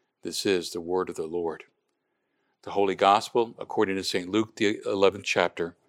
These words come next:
Glory to you, O Lord. One day Jesus was praying in a certain place. When he finished, one of his disciples said to him, "Lord,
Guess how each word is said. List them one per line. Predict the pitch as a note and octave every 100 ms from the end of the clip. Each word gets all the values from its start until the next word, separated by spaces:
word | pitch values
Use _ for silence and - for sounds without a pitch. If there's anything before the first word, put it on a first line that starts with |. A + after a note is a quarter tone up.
| _ _ _ _ -
Glory | G2 G#2 F#2 E2 D#2+ F2 _
to | -
you, | F2+ G#2 G2+ E2+
O |
Lord. | D#2+ D#2+ F2 F2+ - _ _ _ _ _ _ _ _ _ _ _ _ _ _ - - - _ -
One | B2+ A#2+
day | A2+
Jesus | G2+ A2 G#2 G#2+ -
was | F#2+
praying | - B2 G#2+ F#2+ F#2+ G2+ -
in | A2
a | G2+
certain | - G#2 F#2+
place. | F2+ F#2 E2+ - - - _ _ - - - -
When | C3 B2+
he |
finished, | A#2+ F3 A#2 G#2+ -
one | A#2+
of | A#2+ A#2
his | A2
disciples | - - C3 B2+ A#2 -
said | - A2
to | F2
him, | E2+ D2+ _ _ _ _
"Lord, | - A#2+ A#2+ A#2